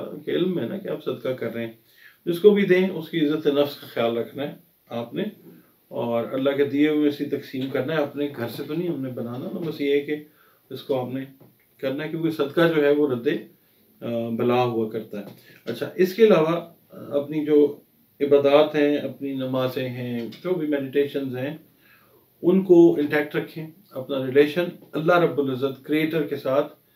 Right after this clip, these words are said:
बेहतरीन बनाएं, जो इधर भी काम आता है, दुनिया में भी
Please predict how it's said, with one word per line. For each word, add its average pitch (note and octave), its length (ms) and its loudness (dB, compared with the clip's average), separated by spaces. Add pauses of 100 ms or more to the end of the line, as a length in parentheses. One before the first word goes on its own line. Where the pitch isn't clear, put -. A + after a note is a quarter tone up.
(360)
बेहतरीन D#3 480 2
बनाएं, A2 340 -2 (280)
जो C#3+ 360 2
इधर E3+ 220 2
भी G3 120 0
काम F#3 280 4
आता F#3 280 4
है, F#3+ 160 6
दुनिया D3+ 340 0
में F#3+ 160 -2
भी G3 160 -4